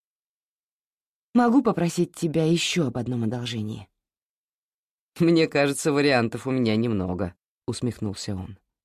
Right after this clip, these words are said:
«Можешь по тем же каналам, где искал студента по фамилии Свиридов, проверить Лаваль и Стрекалов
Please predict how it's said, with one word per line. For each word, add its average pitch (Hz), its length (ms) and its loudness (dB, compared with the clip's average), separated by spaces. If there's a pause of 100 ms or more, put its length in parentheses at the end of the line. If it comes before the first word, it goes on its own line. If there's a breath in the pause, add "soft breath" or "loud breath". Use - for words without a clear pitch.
(1300)
«Можешь 214 400 2
по 165 120 -2
тем 170 240 0
же 131 120 -4
каналам, 165 580 0
где 151 240 0
искал 151 280 -2
студента 151 540 -2
по 147 100 -8
фамилии 147 460 -2
Свиридов, 180 580 -2 (640)
проверить 185 640 4 (200)
Лаваль 165 600 0 (640)
и 208 240 2
Стрекалов 185 640 0